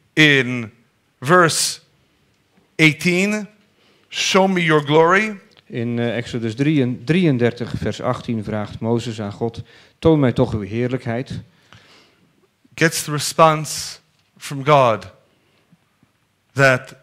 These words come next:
Speaker 1: to reach that level in this world is impossible.
Speaker 2: En dan krijgt Mozes het antwoord van God dat, eh, hij dat niveau in deze wereld niet kan bereiken, dat dat onmogelijk is.
Speaker 1: In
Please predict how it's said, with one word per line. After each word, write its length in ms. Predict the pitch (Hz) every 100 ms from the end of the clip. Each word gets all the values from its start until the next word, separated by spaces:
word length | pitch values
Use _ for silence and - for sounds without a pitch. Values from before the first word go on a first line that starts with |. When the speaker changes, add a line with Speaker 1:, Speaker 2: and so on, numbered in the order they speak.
| _ _ _ -
Speaker 1:
to 180 | 143
reach 400 | 127 175 - - - 120 113
that 380 | 160 226 -
level 560 | 143 151 147 104 85 82 _ _ _ _ _
in 140 | 127 123
this 240 | 143 -
world 400 | 120 104 95 92 92 _ _ _ _ _ _
is 180 | 131 117
impossible. 600 | 117 117 101 98 67 - _ _ - _ _
Speaker 2:
En 200 | - 127
dan 120 | 127
krijgt 320 | 127 135 120
Mozes 400 | 127 123 113 113
het 120 | 110 92
antwoord 360 | 160 156 131
van 160 | - 110
God 360 | - 135 -
dat, 360 | 117 113 - -
eh, 80 | 107 101 98 - - - _ -
hij 180 | 110
dat 320 | 107 139 139 131
niveau 500 | 127 117 123 131 -
in 160 | 113
deze 320 | 110 110 107
wereld 460 | 101 110 101 95 -
niet 180 | 123 -
kan 240 | 127 113
bereiken, 440 | 107 107 92 92 -
dat 140 | 104
dat 160 | 107 -
onmogelijk 520 | 123 110 107 98 92
is. 260 | 90 - _ _ _ _
Speaker 1:
In 460 | 139 139 131 127